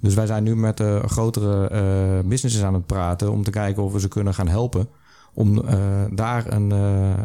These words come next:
om ze daarbij te helpen om die mensen niet om te laten vallen. Want uit die rapporten blijkt dat de gemiddelde reistijd van een persoon op dit moment als kenniswerker zestien stappen per dag is.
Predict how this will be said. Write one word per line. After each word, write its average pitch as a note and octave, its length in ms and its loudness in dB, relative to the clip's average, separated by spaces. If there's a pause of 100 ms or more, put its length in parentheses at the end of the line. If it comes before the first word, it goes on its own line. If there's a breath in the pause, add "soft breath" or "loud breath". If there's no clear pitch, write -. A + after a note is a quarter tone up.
om G#2 80 0
ze G#2 80 0
daarbij A2 340 0
te G2+ 60 0
helpen A2+ 300 0
om G2+ 100 2
die G#2 80 2
mensen A2 260 0
niet B2+ 120 0
om A#2 140 0
te A2 60 -2
laten G2+ 260 0
vallen. F2 300 -2 (500 loud breath)
Want G#2 340 0
uit A2 160 -2
die A2+ 80 0
rapporten A2 500 -2
blijkt A2 540 -2
dat G#2+ 500 -2
de G#2+ 140 -2
gemiddelde A#2 380 0
reistijd A2 580 -2
van A2 140 -4
een G#2 100 -2
persoon A2 400 -2
op G2+ 200 -4
dit A#2+ 140 -2
moment G#2+ 480 0
als - 180 -4
kenniswerker G#2+ 720 -2 (300 soft breath)
zestien G#2 500 0
stappen G2 420 -4
per - 220 -6
dag G2 240 -4
is. - 260 -8